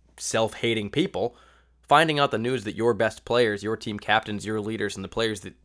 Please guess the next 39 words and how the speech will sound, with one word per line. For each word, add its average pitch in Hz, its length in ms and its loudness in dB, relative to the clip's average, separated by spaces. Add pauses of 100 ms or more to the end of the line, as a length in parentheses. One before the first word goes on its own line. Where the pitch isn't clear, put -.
(100)
the 131 80 -4
few 160 240 -2
that 113 160 -6
you 113 140 -2
enjoy 104 280 0
watching, 90 460 0 (320)
are - 100 0
actually 117 580 0 (320)
in 120 120 -2
jeopardy 120 320 2
of 98 80 -8
going 107 240 0
onto 98 220 -6 (160)
opponents' 104 480 -2
teams 131 400 0 (240)
in 123 100 -2
the 131 140 2
effort 123 240 -2
to, 104 260 -4
once 131 220 0
again, 104 360 -4
rebuild, 107 460 -2 (240)
take 127 160 -6
the - 80 -10
thing 107 180 -6
down 104 200 -2
from 92 100 -14
scratch 110 340 -4
and, 82 160 -14 (320)
and - 120 -10
start 107 240 2
over. 98 320 0 (540)
I - 140 -16
mean, 98 100 -6
nobody 131 280 4
wanted 107 260 -2
to 98 60 -8
hear 131 200 2
that, 90 220 -4